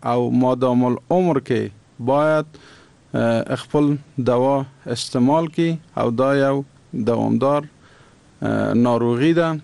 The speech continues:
او بدون د دوا، اه، دې ته، اه، ځینې اختلاطات، اه، او د شکر د لوړوالي سبب ګرځي. او ځینې مشکلات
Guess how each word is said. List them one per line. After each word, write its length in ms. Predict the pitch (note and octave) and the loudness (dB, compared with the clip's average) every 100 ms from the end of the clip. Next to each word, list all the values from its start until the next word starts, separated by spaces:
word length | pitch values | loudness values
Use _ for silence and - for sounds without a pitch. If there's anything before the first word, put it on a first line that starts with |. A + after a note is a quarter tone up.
| - | -8
او 160 | B2 B2 | -2 -2
بدون 420 | A#2 A#2+ A#2 C#3+ | 0 0 2 0
د 80 | C#3 | 2
دوا، 520 | B2 A#2 A2+ C3 D3 | 0 0 0 2 0
اه، 800 | D3+ - - - - - A#2 A2+ | -2 -8 -20 -20 -20 -6 -2 0
دې 220 | A2 C3+ C#3 | 2 0 0
ته، 100 | D3 | 0
اه، 880 | C#3 C3+ B2+ - - A#2+ G#2+ G#2+ G#2+ | 0 -2 -6 -18 -10 -4 -2 -2 -2
ځینې 540 | G#2 C3+ C#3+ C#3 C3 | 2 4 4 2 -2
اختلاطات، 760 | A2+ - B2 A2 A2 D#3 D#3+ E3+ - _ - - - - _ - | -8 -6 -2 0 0 0 0 -2 -6 _ -20 -20 -20 -20 _ -6
اه، 600 | A2 A2 - - - - A#2 - - | -2 -2 -2 -4 -6 -8 -12 -18 -8
او 160 | A#2 A2+ | 0 0
د 100 | A2 | 0
شکر 480 | - B2 A2 C#3+ C3+ - - - | -2 -2 0 0 0 -4 -16 -4
د 100 | A#2 | -2
لوړوالي 640 | A2+ A2 A2+ C3+ D3+ D#3 | 0 0 2 2 2 0
سبب 500 | D3+ D#3 C#3+ D3 D3 | -2 -2 0 -2 0
ګرځي. 400 | C#3+ C#3 C#3+ C#3+ C#3+ - - _ | -2 0 0 0 -2 -12 -20 _
او 340 | A#2 A#2+ B2+ B2+ - - | 0 0 0 -4 -8 -8
ځینې 340 | G#2+ B2 C3 A#2+ | 0 2 2 2
مشکلات 540 | A2 - B2 A2+ A#2 | -2 -2 -2 0 -2